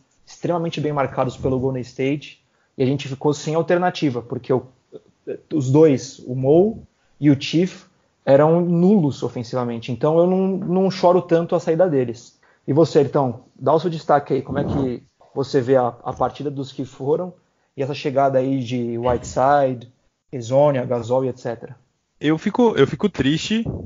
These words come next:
Speaker 2: pela, pra gente ter que se desfazer da, do core que a gente tinha, do elenco, mas é o que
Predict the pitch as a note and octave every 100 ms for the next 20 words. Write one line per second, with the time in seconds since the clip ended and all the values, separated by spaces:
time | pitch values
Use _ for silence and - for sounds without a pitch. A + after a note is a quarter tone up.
0 | - - G#2+ G2+ G2+ G2 F#2+ F#2+ F#2 F#2
1 | F#2 - _ _ _ A#2+ A2+ A2+ A2+ A2
2 | - C#3 D#3 D3 C3+ A#2 - A#2 G2+ G#2+
3 | A2 G#2 - - - G2+ G#2 A#2 A2+ G2+
4 | F2+ _ F#2+ G#2+ - G#2+ A2 B2+ G#2+ G#2
5 | A2 - - G#2+ G#2 G2 F#2+ G2+ A2 -
6 | C#3+ _ - - - - A#2+ B2 C3+ D3
7 | E3 - D#3+ D#3+ D#3 C3